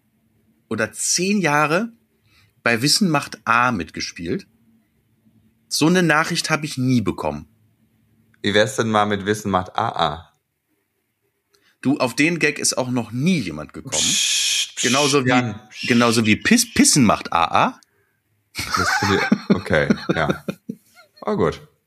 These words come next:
Speaker 2: auch nicht schlecht.
Speaker 1: Ne? Ja. Es ist
Speaker 2: Apropos,
Speaker 1: fantastisch.
Speaker 2: apropos,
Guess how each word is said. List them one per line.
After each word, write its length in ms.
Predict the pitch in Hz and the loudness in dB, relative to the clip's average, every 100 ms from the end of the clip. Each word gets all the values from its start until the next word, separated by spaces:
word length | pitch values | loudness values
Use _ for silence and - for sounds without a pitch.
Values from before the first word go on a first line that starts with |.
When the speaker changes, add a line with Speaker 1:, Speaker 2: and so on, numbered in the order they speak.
| _ - | _ -6
Speaker 2:
auch 140 | 90 | -4
nicht 160 | 76 73 | -4 -6
schlecht. 420 | 80 78 - - _ | -6 -4 -4 -8 _
Speaker 1:
Ne? 220 | 131 156 - - - - - - - | 0 0 -2 -14 -16 -16 -16 -18 -2
Ja. 360 | - 113 156 - _ _ - - _ - - - - - - _ - | 4 4 2 -4 _ _ -20 -20 _ -20 -20 -10 -10 -10 -16 _ 0
Es 220 | 123 98 | 2 2
ist 120 | 98 104 | 4 4
Speaker 2:
Apropos, 80 | 101 | 4
Speaker 1:
fantastisch. 380 | 101 98 101 | 4 2 2
Speaker 2:
apropos, 340 | 95 95 95 | 2 4 2